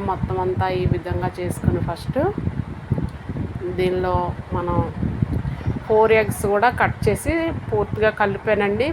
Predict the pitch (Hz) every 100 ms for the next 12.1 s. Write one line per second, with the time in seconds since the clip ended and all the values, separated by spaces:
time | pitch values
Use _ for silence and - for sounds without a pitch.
0 | 277 214 202 214 214 208 196 220 208 202
1 | 190 - 190 196 202 185 - 208 196 185
2 | 185 196 196 180 185 180 233 453 494 -
3 | - - - - - 196 185 185 180 180
4 | 180 180 185 190 180 - - 185 190 311
5 | 311 220 196 185 180 185 175 180 - -
6 | - - 190 185 185 185 190 185 196 190
7 | 185 180 170 - 185 - - 220 214 202
8 | 190 180 - 226 302 466 453 - 220 196
9 | 190 190 - - 202 202 214 202 185 180
10 | 180 247 453 480 - - - - - -
11 | - - - - - - - 202 - -